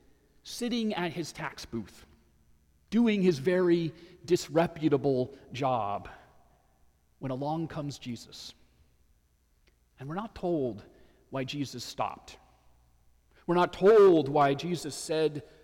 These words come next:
to Matthew, "Follow me." Does Jesus see something in Matthew? Does, does Matthew fit some sort of criteria that Jesus is looking for?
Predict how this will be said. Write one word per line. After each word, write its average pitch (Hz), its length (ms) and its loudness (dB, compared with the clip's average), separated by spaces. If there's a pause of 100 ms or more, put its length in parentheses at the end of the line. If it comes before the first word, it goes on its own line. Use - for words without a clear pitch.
(100)
to 139 400 -2
Matthew, 143 480 -4
"Follow 135 380 -4
me." 123 520 -6 (1120)
Does 139 320 0 (400)
Jesus 170 340 -8
see 165 340 -8
something 208 540 -10
in 202 220 -8
Matthew? 208 520 -8 (340)
Does, 151 180 -2 (160)
does 175 160 0
Matthew 170 480 -4
fit - 640 0
some 170 260 -8
sort 180 340 -2
of 127 140 -2
criteria 202 920 -4
that 143 140 -8
Jesus 160 420 -12
is 110 160 -20
looking 156 280 -10
for? 175 400 -16